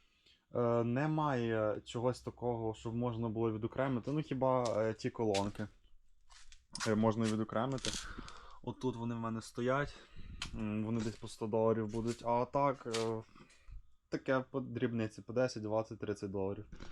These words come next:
Тому, я думаю, ми з цих двох, е, контейнерів можемо отримати десь доларів п'ятсот.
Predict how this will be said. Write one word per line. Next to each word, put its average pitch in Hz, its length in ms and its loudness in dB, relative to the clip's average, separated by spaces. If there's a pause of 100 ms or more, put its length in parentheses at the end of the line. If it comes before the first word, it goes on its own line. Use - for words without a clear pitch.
(460)
Тому, 135 480 6
я 131 120 10
думаю, 127 300 2
ми 123 120 2
з - 60 -10
цих 117 140 -2
двох, 117 300 0
е, 120 160 2
контейнерів 117 600 0
можемо 107 480 0
отримати 107 440 -2
десь 104 600 -4 (360)
доларів 113 400 6
п'ятсот. 101 460 0